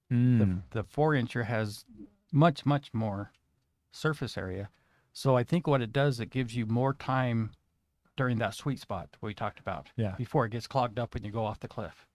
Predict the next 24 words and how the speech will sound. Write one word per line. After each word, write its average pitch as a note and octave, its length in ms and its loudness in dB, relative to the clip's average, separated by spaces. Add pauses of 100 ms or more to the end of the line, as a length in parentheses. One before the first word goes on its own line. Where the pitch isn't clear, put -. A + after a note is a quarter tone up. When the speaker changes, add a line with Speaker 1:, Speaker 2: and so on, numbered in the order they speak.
(140)
Speaker 2:
Yeah. A2+ 300 4
So - 160 4
if C3+ 140 8
you D3 80 6
think, E3 180 6
like, B2 340 6 (600)
one D3 300 10
inch, A2 400 0 (160)
you B2 60 -4
Speaker 1:
Right. G2 60 -2
Speaker 2:
can't, F3+ 140 0
unless C3 260 8
you're A2+ 180 0
watching, G#2+ 440 -2
you G2+ 160 -4
won't G2+ 140 -6
be G2+ 60 -8
able F#2+ 100 -6
to G#2+ 40 -4
Speaker 1:
Yeah. G2 60 -2
Speaker 2:
see A#2+ 60 0
this. G2+ 120 -6 (760)
So C3 180 2
that, D3 220 6